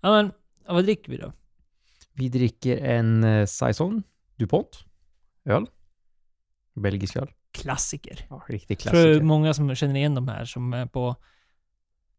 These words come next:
Speaker 1: ja.
Speaker 2: Sjuhundrafemtio milliliter.
Speaker 1: Mm. Större, större systembolag i varje fall, så är det nästan en standard har det blivit. Man
Speaker 2: Ja,
Speaker 1: ser dem
Speaker 2: jag tror
Speaker 1: ofta.
Speaker 2: det.
Speaker 1: Trevliga. Väldigt trevliga.
Speaker 2: Väldigt, ja, väldigt trevliga. Enkel, smaka som de brukar göra.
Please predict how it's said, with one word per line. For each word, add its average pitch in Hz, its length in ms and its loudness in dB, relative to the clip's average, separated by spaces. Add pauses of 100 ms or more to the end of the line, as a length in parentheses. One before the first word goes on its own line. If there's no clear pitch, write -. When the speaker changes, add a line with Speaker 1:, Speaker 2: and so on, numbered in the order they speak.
(280)
Speaker 1:
ja. - 80 -8
Speaker 2:
Sjuhundrafemtio 98 600 -2
milliliter. 113 380 -14 (140)
Speaker 1:
Mm. 147 340 2 (220)
Större, 127 580 0 (200)
större 175 420 4
systembolag 135 560 2
i - 20 -2
varje 123 180 -2
fall, 113 200 -6
så 143 100 -4
är 147 40 2
det 131 60 0
nästan 131 300 -6
en 120 300 -8 (600)
standard 233 520 -4
har - 180 -12
det - 60 -14
blivit. - 520 -16
Man 151 80 -4
Speaker 2:
Ja, 151 40 2
Speaker 1:
ser 180 140 2
dem 156 100 6
Speaker 2:
jag 143 100 2
tror 131 160 -4
Speaker 1:
ofta. - 120 -2
Speaker 2:
det. 110 60 -6 (960)
Speaker 1:
Trevliga. 151 420 -2 (760)
Väldigt 170 260 2
trevliga. - 280 -10 (340)
Speaker 2:
Väldigt, 107 240 -4
ja, 104 200 -4 (100)
väldigt 95 240 -4
trevliga. - 380 -8
Enkel, 113 500 0
smaka 113 340 -4
som 107 160 -4
de 98 260 -6 (360)
brukar 113 400 0
göra. 104 200 -2